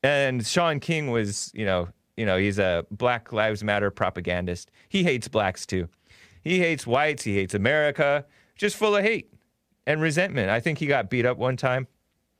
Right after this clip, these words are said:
By whom? I don't know. Why was it whites? Was it blacks? Uh, 'cause I remember he, like, promoted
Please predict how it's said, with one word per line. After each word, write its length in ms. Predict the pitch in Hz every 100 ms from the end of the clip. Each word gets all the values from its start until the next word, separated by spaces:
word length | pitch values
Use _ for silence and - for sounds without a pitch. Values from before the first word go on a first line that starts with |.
| _ _ -
By 200 | 120 123
whom? 380 | 110 165 170 180 -
I 100 | 131
don't 220 | 139 143
know. 240 | 113 131 160
Why 300 | 123 120 107
was 160 | 113 101
it 80 | 90
whites? 400 | 120 160 143 101
Was 140 | 92
it 100 | 85
blacks? 460 | 131 143 - - - _ _ _ _ _ _ _ _ _ _ _
Uh, 80 | -
'cause 160 | - 104
I 80 | 101
remember 300 | 101 98 92
he, 240 | 95 87 - -
like, 240 | - 87 -
promoted 480 | 98 90 95 92